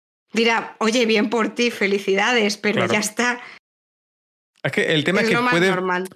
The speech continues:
Speaker 2: claro, el tema es que puede más o menos funcionar, oye, la gente a lo mejor te sigue por eso, pero si hace un poco de
Speaker 1: Mm.
Speaker 2: interacción y, y tiene buen rollo y va generando,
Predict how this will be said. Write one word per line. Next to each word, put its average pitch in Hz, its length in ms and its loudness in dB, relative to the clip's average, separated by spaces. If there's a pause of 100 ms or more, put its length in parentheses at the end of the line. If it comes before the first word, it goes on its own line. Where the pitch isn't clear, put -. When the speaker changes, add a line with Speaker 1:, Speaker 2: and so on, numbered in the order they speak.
(140)
Speaker 2:
claro, 151 160 0
el 135 140 0
tema 160 180 0
es 180 40 -2
que 165 120 -2
puede 160 300 0
más 165 160 2
o 156 40 0
menos 151 260 2
funcionar, 147 440 2
oye, 131 180 2
la 113 100 0
gente 143 280 0
a 127 40 2
lo 117 60 0
mejor 131 200 0
te 139 100 0
sigue 160 300 2
por 120 140 0
eso, 151 300 0
pero 135 160 0
si 131 200 0
hace 131 260 0
un 202 80 0
poco 190 200 0
de 165 100 2
Speaker 1:
Mm. 160 40 2
Speaker 2:
interacción 151 640 0 (280)
y, 131 460 2
y 127 60 0 (100)
tiene 151 240 2
buen 147 280 2
rollo 147 320 2
y 120 100 4
va 139 100 0
generando, 175 600 0